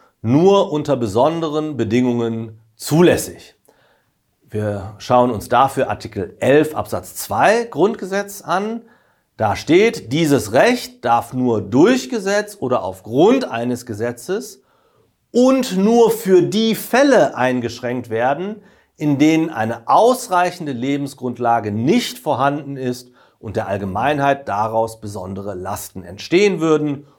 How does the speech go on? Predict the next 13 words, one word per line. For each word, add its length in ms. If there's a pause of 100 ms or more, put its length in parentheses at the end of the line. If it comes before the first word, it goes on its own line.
(140)
oder 800 (160)
und 200
so 140
weiter. 440 (460)
Das 220
heißt, 340
es 160
werden 500 (240)
weitere 680
zusätzliche 920
Voraussetzungen 1040 (340)
an 580
das 400